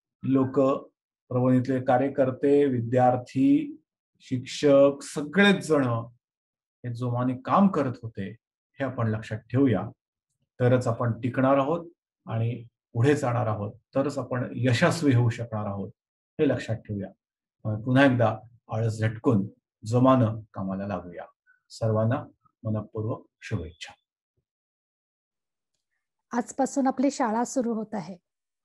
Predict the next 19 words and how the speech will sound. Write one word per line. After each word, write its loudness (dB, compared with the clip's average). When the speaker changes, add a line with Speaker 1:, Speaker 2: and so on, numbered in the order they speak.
Speaker 2:
आणि -2
शाळा 0
म्हटलं 6
तर 0
ती -2
एक -2
औपचारिक 0
रचना 0
असते. -10
औपचारिक 0
रचना 2
म्हटलं 2
की -4
त्याच्यामध्ये -2
नियम 2
आलेच -4
आणि 0
जरी 2
म-, 4